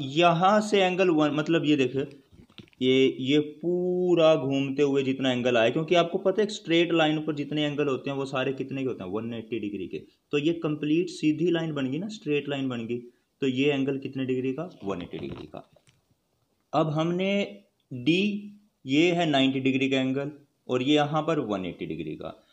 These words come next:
अब नाइंटी और वन एटी का एवरेज निकाल के देखिए बेटा आप,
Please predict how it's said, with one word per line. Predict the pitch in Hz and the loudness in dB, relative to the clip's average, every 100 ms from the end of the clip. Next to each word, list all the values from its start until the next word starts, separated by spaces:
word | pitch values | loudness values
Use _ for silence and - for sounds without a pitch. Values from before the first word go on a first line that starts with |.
| _ | _
अब | 175 170 | -2 0
नाइंटी | 151 156 175 175 240 | 2 2 2 -2 0
और | 233 196 | 2 2
वन | 147 190 | 0 0
एटी | 196 202 | -2 -2
का | 196 202 190 | 2 2 4
एवरेज | 160 156 170 | 4 2 -2
निकाल | 175 170 165 | 0 2 2
के | 160 | 2
देखिए | 156 151 147 | -2 0 0
बेटा | 117 - | -2 0
आप, | 82 - | 0 -2